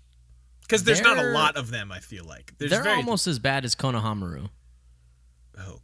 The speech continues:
Speaker 1: God. Don't, don't invoke that, please.
Speaker 2: <laughs>
Speaker 1: That just cuts to my soul. It's just, there's, I feel like, okay, they might be as bad, but there's just way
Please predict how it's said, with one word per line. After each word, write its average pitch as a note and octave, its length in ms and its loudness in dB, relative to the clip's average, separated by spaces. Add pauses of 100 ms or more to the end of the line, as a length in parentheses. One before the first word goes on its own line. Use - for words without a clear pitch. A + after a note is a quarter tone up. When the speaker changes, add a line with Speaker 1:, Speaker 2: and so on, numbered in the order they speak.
(120)
Speaker 1:
God. E2 420 -16 (120)
Don't, G2 320 -10 (160)
don't G#2 200 -12
invoke E2 480 -18
that, E2+ 360 -14 (320)
please. - 800 4
Speaker 2:
<laughs> - 60 -20 (540)
Speaker 1:
That D3 160 -2
just - 280 -2
cuts B2+ 280 -2
to - 80 -2
my F#2+ 120 -10
soul. - 160 -4 (160)
It's E4 300 4
just, D4+ 220 0
there's, D#4 220 4
I B3+ 160 6
feel D#4 240 -2
like, B3 240 4 (500)
okay, G#3+ 240 4
they E3+ 140 6
might G3+ 300 2
be F3 180 -4
as D#3 320 4
bad, C#3 320 0
but - 80 -14
there's G#4 120 -4
just - 180 -2
way C3+ 320 -4